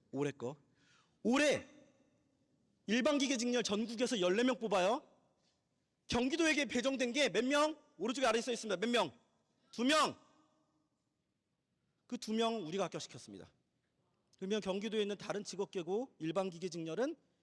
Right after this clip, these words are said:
다 올해는 저희한테 넘겨준 겁니다. 매년 우리는 두 명이면 한 명, 한 명, 한 명을 우리가 끌고 왔었는데 올해는 두 명을 우리가 가져갔습니다. 자, 필기 합격했고요. 면접까지 합격시킨 게 제 역할이고요.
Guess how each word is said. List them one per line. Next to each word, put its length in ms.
다 260
올해는 480
저희한테 320
넘겨준 400
겁니다. 280
매년 380
우리는 420
두 160
명이면 460
한 220
명, 260
한 200
명, 180
한 200
명을 240
우리가 200
끌고 200
왔었는데 500
올해는 320
두 120
명을 220
우리가 200
가져갔습니다. 500
자, 260
필기 320
합격했고요. 640
면접까지 480
합격시킨 500
게 80
제 140
역할이고요. 600